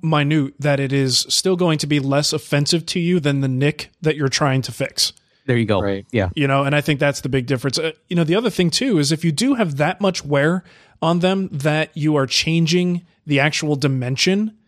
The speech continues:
Speaker 1: then it might be time to rotate them all anyway.
Speaker 3: <laughs> Right.
Speaker 2: That's, that's a
Speaker 3: I,
Speaker 2: really
Speaker 3: I
Speaker 2: good
Speaker 3: was
Speaker 2: point.
Speaker 3: thinking about that too. I don't know enough about metallurgy, but carbide, I don't think wears the same way as high-speed steel or, or any of the other tool steels. I think it kinda stays really, really sharp,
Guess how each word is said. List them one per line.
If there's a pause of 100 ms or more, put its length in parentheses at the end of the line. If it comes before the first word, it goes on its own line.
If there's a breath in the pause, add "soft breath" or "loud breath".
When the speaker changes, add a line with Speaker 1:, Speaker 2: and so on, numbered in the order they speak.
(280)
Speaker 1:
then
it
might
be
time
to
rotate
them
all
anyway.
Speaker 3:
<laughs> (220)
Right.
Speaker 2:
That's,
that's
a
Speaker 3:
I,
Speaker 2:
really
Speaker 3:
I
Speaker 2:
good
Speaker 3:
was
Speaker 2:
point.
Speaker 3:
thinking
about
that
too.
I
don't
know
enough
about
metallurgy,
but
carbide,
I
don't
think
wears
the
same
way
as
high-speed
steel (180)
or,
or
any
of
the
other
tool
steels. (400 loud breath)
I
think
it
kinda
stays
really,
really
sharp,